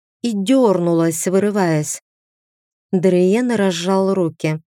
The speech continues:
О, ему отчаянно хотелось уложить жену на постель и подарить себе и ей ночь страсти.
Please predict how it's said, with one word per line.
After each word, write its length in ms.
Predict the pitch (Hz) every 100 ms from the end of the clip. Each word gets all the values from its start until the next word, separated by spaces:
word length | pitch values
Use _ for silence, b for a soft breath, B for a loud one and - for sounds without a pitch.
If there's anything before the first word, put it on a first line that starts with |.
| _ _ _ _ _ _ _ _ _ -
О, 340 | 202 196 185
ему 300 | 175 180 196
отчаянно 760 | 196 196 - - 285 277 247 233
хотелось 640 | 226 226 - 247 233 214
уложить 520 | 220 220 214 240 208
жену 680 | 165 165 208 233 247 233 165 165 _ _ -
на 180 | 180
постель 760 | - 165 165 - - 254 190 156 _ _ _ _ -
и 80 | 185
подарить 540 | 190 175 196 214 208
себе 580 | - 185 208 233 220 202
и 40 |
ей 260 | 190 233 226
ночь 400 | 220 233 220 -
страсти. 840 | - - 254 226 160 - - 156